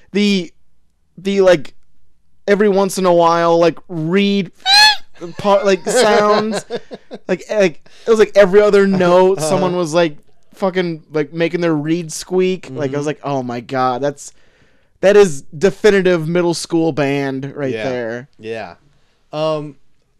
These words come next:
Speaker 2: and then, uh, the title character, too, I like the modern aspect to it to show, like, really how kids deal with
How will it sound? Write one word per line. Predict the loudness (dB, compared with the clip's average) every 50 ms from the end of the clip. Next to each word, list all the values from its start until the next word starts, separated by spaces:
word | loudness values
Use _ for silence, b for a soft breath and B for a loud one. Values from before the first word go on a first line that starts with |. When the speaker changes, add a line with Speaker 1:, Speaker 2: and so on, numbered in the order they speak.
| _ _ _ _ _ _ _ _ -10
Speaker 2:
and | -10 -8 -6 -6
then, | -6 -6 -6 -6 -8 -8
uh, | -10 -10 -12 -16 _
the | -12 -10 -10 -10 -8 -10 -10 -10 -10 -10 -12 -14
title | -10 -6 -4 -4 -4 -6
character, | -8 -8 -8 -8 -8 -10 -10 -14 -14
too, | -14 -12 -10 -8 -6 -6 -6 -8 -8 -8
I | -8 -6
like | -4 -4 -6 -6 -8 -16 _ -20 -20 _ _ _ _ _ _ _ -20 -18
the | -12 -12 -10 -8 -8 -8 -8 -10
modern | -8 -8 -6 -4 -4 -4 -4 -8 -10
aspect | -12 -12 -12 -12 _ -14 -14 -14 _
to | -14 -12 -12 -12
it | -12 -12
to | -16 -18
show, | -14 -10 -8 -8 -8 -6
like, | -6 -8 -8 -10 -12 _ b b b b b b b b b b b b b b b b b b b b b b -4
really | 0 2 4 4 4
how | 2 0 -4 -6
kids | -4 0 0 0 0 -2 -10
deal | -10 -8 -6 -4 -2 -2 -4 -4
with | -4 -4 -4 -4 -6 -10 -16 -20 -20 -20